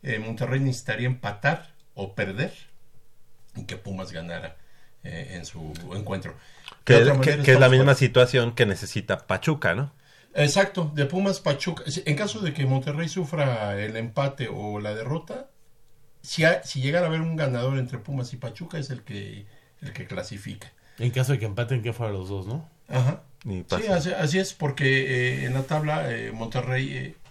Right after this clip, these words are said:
Speaker 1: sumaría veinticinco puntos, nosotros llegaremos a veinticuatro, entonces ya no nos alcanza. No hay más que Monterrey pierda y nosotros tengamos posibilidad de ganar, que lo veo también, como tú bien dices,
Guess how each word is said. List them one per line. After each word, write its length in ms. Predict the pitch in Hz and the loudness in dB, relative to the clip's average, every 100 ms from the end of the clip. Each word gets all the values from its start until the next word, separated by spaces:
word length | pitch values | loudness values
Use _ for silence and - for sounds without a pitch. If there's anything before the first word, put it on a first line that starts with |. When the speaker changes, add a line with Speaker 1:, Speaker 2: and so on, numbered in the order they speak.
| - | -14
Speaker 1:
sumaría 460 | 135 120 120 131 127 | -6 -4 0 0 0
veinticinco 520 | 113 - 135 135 127 | -4 -8 -8 -6 -6
puntos, 360 | 160 147 143 | -6 -6 -4
nosotros 260 | 131 123 113 | -4 -4 -6
llegaremos 380 | 107 107 117 127 | -6 -8 -8 -8
a 60 | |
veinticuatro, 680 | 113 110 131 - 139 - - - | -8 -10 -12 -8 -8 -8 -16 -14
entonces 220 | - 120 | -10 -6
ya 140 | 120 | -6
no 60 | 120 | -6
nos 180 | 107 104 | -8 -10
alcanza. 420 | 98 101 98 - - - - - | -8 -8 -8 -12 -18 -20 -20 -8
No 140 | - 175 | 0 2
hay 60 | 175 | 4
más 160 | 165 | 0
que 240 | - - - - | -2 -4 -8 -10
Monterrey 420 | 135 127 143 160 | -6 -4 -2 -2
pierda 460 | 156 190 196 208 - - - - - | 0 -2 -2 -6 -10 -20 -20 -18 -4
y 100 | 127 | -2
nosotros 560 | 123 131 131 135 127 - | 0 0 -2 -4 -6 -8
tengamos 320 | 117 120 - | -6 -6 -6
posibilidad 400 | 104 101 104 110 | -10 -8 -6 -4
de 80 | 104 | -4
ganar, 320 | 95 98 - | -6 -8 -10
que 80 | - | -8
lo 120 | 101 | -6
veo 120 | 107 120 | -6 -8
también, 300 | 104 107 101 | -8 -8 -10
como 200 | 98 95 | -10 -10
tú 120 | 110 | -10
bien 220 | 104 101 | -10 -10
dices, 340 | 107 - 143 | -10 -12 -14